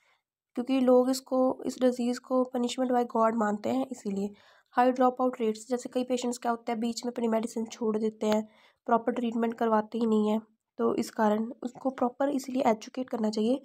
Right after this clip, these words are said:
ताकि रेगुलर ट्रीटमेंट करवाएं और रिपीटेड एग्जामिनेशन,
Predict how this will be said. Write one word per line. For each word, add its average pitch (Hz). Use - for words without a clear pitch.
ताकि 247
रेगुलर 240
ट्रीटमेंट 226
करवाएं 247
और 240
रिपीटेड 247
एग्जामिनेशन, 233